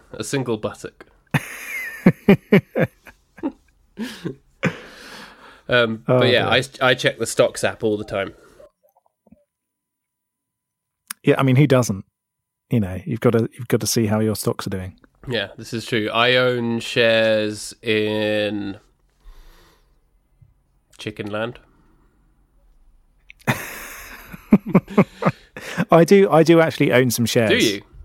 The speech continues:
Speaker 1: In
Speaker 2: Um,
Speaker 1: what?
Speaker 2: yes, in Lloyd's.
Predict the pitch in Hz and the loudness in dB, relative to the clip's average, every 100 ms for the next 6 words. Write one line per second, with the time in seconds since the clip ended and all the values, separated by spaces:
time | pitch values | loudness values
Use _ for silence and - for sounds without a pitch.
0 | - - 135 131 127 104 110 - - _ | -16 -4 -2 0 -2 -6 -12 -20 -20 _
1 | 117 120 - - - - _ _ _ 139 | 0 0 -2 -12 -12 -14 _ _ _ 0
2 | 143 139 139 170 101 87 - - | 2 4 4 4 2 -8 -16 -16